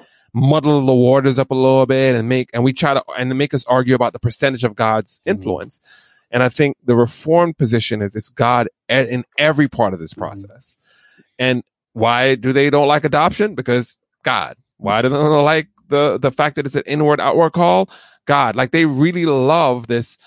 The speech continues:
Speaker 1: the car is waiting there because now I recognize the car. I got into the seat. You know, I, I brought something to it. And that's why we think Reformed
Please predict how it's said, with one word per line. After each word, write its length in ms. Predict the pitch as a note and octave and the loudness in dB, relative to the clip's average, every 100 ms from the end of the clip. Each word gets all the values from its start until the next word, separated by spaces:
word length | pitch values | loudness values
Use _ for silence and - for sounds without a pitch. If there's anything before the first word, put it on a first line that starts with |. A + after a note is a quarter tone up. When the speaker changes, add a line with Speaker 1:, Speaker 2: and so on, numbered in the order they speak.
| _ _ - | _ _ -10
Speaker 1:
the 60 | |
car 280 | - C#3+ D3 | -6 0 2
is 100 | D3 | 2
waiting 360 | B2 D#3+ E3+ B2+ | 2 2 0 -4
there 140 | G#2+ | -6
because 220 | G2 B2 | -8 -6
now 220 | A2 C#3+ A#2+ | -2 -2 -2
I 320 | - C#3 F3 F3+ | -2 0 2 0
recognize 680 | C3 C#3+ - B2+ A#2+ G#2+ F#2 | 0 -2 -4 -12 -10 -10 -12
the 80 | |
car. 360 | - F#2 D#2+ C#2 _ _ - _ C3 | -14 -14 -16 -18 _ _ -20 _ -2
I 260 | D3+ F3+ | 0 0
got 260 | C3 E3 D#3 | 0 -2 -2
into 220 | D3 C#3+ | -2 -6
the 100 | B2+ | -6
seat. 360 | - A#2+ G2+ - - | -8 -12 -12 -16 -6
You 140 | A#2+ | -2
know, 220 | B2+ B2 - | 0 0 -2
I, 140 | C3+ D3+ - | -4 -4 0
I 560 | B2+ E3+ F#3+ F#3+ F3+ - A#2+ _ | 0 2 2 2 -2 -6 -14 _
brought 280 | - C3+ C#3+ | 0 2 0
something 360 | - A#2 A2+ G#2 | -4 -8 -10 -16
to 180 | G#2 F2 | -18 -20
it. 100 | D#2 _ _ _ _ _ | -20 _ _ _ _ _
And 360 | C3 C3+ B2 B2 A#2 | -2 -2 -2 -8 -4
that's 300 | A2+ G#2+ - | -2 0 0
why 140 | C3 | 0
we 140 | C3+ C#3+ | 2 -2
think 260 | A#2+ A2+ | -4 -6
Reformed 600 | F#2+ - G#2+ G#2 G2+ G2+ | -8 -10 -4 -2 -2 -6